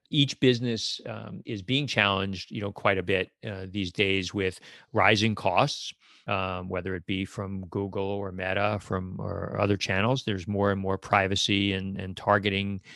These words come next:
challenges out there. So when, when you give counsel to your clients,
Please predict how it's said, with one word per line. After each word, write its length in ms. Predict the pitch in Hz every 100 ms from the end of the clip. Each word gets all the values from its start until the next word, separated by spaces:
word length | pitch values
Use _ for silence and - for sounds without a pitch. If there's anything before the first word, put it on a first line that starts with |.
| - -
challenges 600 | - 104 98 98 95 92
out 260 | 92 95
there. 300 | - 107 123 - - -
So 140 | - 123
when, 360 | 113 113 113 -
when 200 | 113 110
you 180 | 127 113
give 320 | 123 110 -
counsel 640 | - 113 120 - 107 101
to 200 | - 110
your 280 | 101 101 95
clients, 600 | - 107 104 101 92